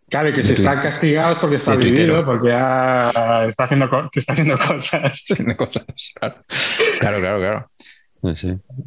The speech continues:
Speaker 2: No, es como, es como raro todo esto, ¿o no? O sea, eh,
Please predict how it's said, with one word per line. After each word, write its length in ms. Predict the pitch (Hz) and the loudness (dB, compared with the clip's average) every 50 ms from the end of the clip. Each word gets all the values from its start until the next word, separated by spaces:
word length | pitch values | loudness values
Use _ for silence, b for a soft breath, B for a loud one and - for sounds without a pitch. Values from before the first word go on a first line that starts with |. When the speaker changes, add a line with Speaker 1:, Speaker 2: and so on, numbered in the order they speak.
| 123 - _ _ _ _ _ _ _ _ | -12 -14 _ _ _ _ _ _ _ _
Speaker 2:
No, 280 | - 92 120 - 180 - | -2 0 0 -2 -2 -2
es 260 | - 104 95 - - | 0 0 0 0 0
como, 360 | - 101 107 123 139 117 - | -2 0 0 2 0 0 -2
es 120 | - - | -4 -4
como 240 | - - 85 87 87 | -2 -2 0 0 0
raro 260 | 95 98 92 98 110 | 0 0 0 -2 -2
todo 200 | 98 90 82 85 | -2 0 0 0
esto, 240 | 98 - - 202 151 | -2 -2 0 0 0
¿o 80 | 104 90 | 0 0
no? 200 | 90 87 78 - _ _ _ _ | -2 -2 -4 -8 _ _ _ _
O 60 | - | -6
sea, 260 | - 110 92 87 - - - | -4 -4 -2 -4 -4 -6 -4
eh, 420 | - 85 87 85 82 80 78 64 | -2 -2 -2 -2 -2 -2 -2 -4